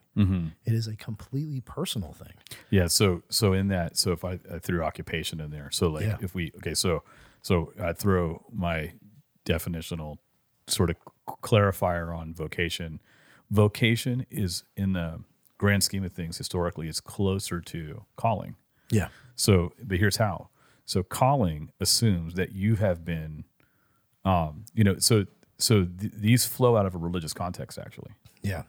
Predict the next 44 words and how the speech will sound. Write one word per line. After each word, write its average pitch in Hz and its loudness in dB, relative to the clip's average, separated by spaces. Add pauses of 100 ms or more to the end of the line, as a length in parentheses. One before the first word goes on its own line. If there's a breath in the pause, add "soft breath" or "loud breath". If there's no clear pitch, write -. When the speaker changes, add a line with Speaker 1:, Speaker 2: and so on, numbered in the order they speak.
Speaker 2:
they 87 -10 (100)
do. 78 -12
Speaker 1:
So, 95 6
so - 4
vocation 104 0
and 85 -2
calling 101 -2
flow 98 0
out 87 0
of 80 -6
a 80 -10
religious 78 -8
context, 82 -10
and 85 -6
they, 80 -8
they've 80 -10
been 80 -8 (120)
im-, 82 -4
used 98 2
in 85 -6
a 87 -10
kind 82 -6
of 76 -18 (500 soft breath)
popular 98 2
way, 92 0
but 80 -8 (460 soft breath)
they 92 4
actually 95 0
come 92 -6
from 85 -4
this - -6
idea 85 -4
that, 78 -10 (120)
um, 73 -8 (140)
you've 87 -6
been 76 -10
called 85 -2
into 78 -10
some, - -8
something 85 -4
like 73 -14 (300 soft breath)
ministry 90 0
for 76 -14
God. 71 -6